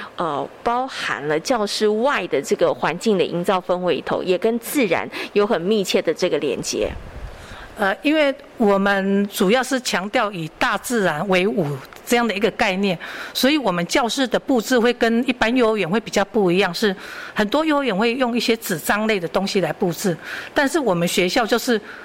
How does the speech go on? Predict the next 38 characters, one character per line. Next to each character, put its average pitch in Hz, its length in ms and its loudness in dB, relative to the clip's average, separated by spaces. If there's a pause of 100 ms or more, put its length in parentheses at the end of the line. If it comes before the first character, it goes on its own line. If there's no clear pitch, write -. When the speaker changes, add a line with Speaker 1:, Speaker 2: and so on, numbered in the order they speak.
(320)
Speaker 2:
全 226 280 2
部 311 160 2
的 226 140 2
布 254 460 0
置 269 260 0
的 190 220 2
那 208 120 0
个 180 260 -2
素 285 240 2
材 151 340 -4 (300)
都 262 120 4
是 269 220 0
以 185 180 0
自 269 240 0
然 175 160 2
素 - 200 0
材 170 160 0
为 160 180 2
主。 160 180 -2 (320)
譬 311 140 4
如 208 100 2
说， 226 300 2 (320)
我 220 100 0
们 196 180 0
大 247 220 0
班 240 280 0
就 247 200 4
用 240 240 0 (220)
以 208 100 2
槟 320 380 2
榔 175 180 0
的 180 120 0
元 185 200 2
素 226 260 2
来， 185 300 0 (100)
来 196 300 0 (300)
布 262 160 4
置， 208 260 0